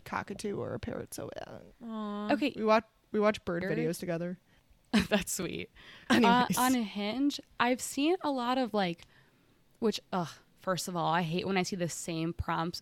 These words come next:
Speaker 3: prompt answers over and over again, 'cause it's
Speaker 2: I
Speaker 3: like,
Speaker 2: know.
Speaker 3: can you be more original?
Speaker 2: Right.
Speaker 3: And one of the is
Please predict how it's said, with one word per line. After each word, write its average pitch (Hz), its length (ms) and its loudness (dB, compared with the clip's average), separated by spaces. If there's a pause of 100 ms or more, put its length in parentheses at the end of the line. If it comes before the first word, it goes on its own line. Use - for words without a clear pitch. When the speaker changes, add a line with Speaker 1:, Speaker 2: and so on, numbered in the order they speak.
Speaker 3:
prompt 180 280 -2
answers 180 340 -2
over 170 240 2
and 170 100 2
over 156 220 0
again, 175 280 0
'cause 190 160 -8
it's 175 240 -6
Speaker 2:
I 190 60 -2
Speaker 3:
like, 160 160 -2
Speaker 2:
know. 147 360 -12 (220)
Speaker 3:
can - 140 -6
you 214 120 2
be 208 140 2
more 185 300 6
original? 185 560 0 (100)
Speaker 2:
Right. 156 280 -10
Speaker 3:
And 208 320 2
one 196 200 6
of 196 80 4
the 180 200 6 (480)
is 202 180 2